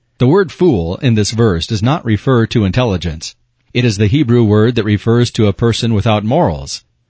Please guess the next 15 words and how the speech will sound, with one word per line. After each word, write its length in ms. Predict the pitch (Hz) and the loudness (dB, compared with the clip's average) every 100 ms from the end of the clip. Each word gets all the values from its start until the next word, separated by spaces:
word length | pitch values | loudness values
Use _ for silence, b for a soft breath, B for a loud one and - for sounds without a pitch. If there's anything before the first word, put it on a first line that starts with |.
| _ | _
Psalm 300 | - 139 110 | -4 -2 0
fourteen 480 | 127 110 - 117 98 | 0 0 0 0 2
verse 240 | 101 - | 0 0
one 240 | 104 107 | 0 0
is 160 | 95 78 | -2 -6
saying 380 | - 117 113 104 | -4 0 0 0
that 160 | 98 | -2
an 160 | 95 95 | -2 -4
immoral 540 | 139 139 113 156 123 98 | -2 0 2 2 0 0
person 420 | 147 160 92 90 | -2 -2 -2 -2
denies 500 | 101 110 117 98 90 | 0 0 0 -2 0
the 120 | 113 | -2
existence 500 | 98 113 110 104 95 | 0 -2 -2 -2 -4
of 120 | 87 | -4
God 420 | 123 131 82 71 | -2 0 -2 -6